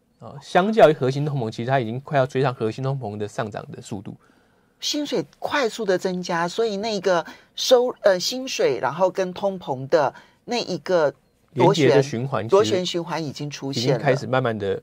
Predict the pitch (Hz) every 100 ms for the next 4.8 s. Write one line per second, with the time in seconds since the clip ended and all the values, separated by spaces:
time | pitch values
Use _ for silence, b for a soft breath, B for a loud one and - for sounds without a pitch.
0 | _ 160 135 123 110 - 107 104 143 -
1 | - 175 156 160 139 B B B B -
2 | 240 156 131 226 151 - _ _ _ _
3 | _ _ _ _ _ - - - 196 202
4 | 196 190 190 147 127 139 117